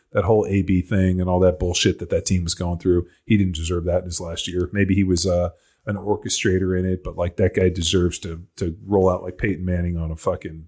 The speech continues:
on a win. So I have a hard time seeing Tom Brady hanging it up. And, uh, I saw that, that he retired, but then his dad came back and said no, and it hasn't been confirmed. So, I mean, there's a little controversy there.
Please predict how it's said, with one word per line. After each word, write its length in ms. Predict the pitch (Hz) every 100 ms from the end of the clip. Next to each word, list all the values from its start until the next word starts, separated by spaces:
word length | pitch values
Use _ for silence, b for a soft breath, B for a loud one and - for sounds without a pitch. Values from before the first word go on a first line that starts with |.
| -
on 300 | 90 82 92
a 40 | 80
win. 400 | 101 95 85 87 _ _ _ _
So 260 | - 101 98
I 80 | 101
have 100 | 92
a 60 |
hard 320 | - 110 107
time 240 | 113 104 92
seeing 280 | - 95 95
Tom 240 | 101 92
Brady 260 | 92 87 82
hanging 340 | 101 87 85
it 100 | 80
up. 240 | 85 85 - - _ _
And, 160 | 95 87
uh, 180 | 87 85
I 60 | 98
saw 280 | - 107 98
that, 320 | 98 95 92
that 100 | 90
he 120 | 101
retired, 640 | 90 - 156 196 87 85 - _ _ _ _
but 100 | 101
then 120 | 120
his 100 | 104
dad 260 | - 117 113
came 180 | 123 110
back 260 | 113 110
and 100 | 107
said 240 | - 113 104
no, 340 | 110 110 110
and 100 | 101
it 60 | 92
hasn't 280 | 107 107 113
been 140 | 101
confirmed. 600 | - 85 - 101 98 98
So, 140 | - 180
I 40 |
mean, 120 | 180 208
there's 200 | 233 180
a 20 | 143
little 160 | 113
controversy 560 | - 98 107 92 92 90
there. 280 | 90 101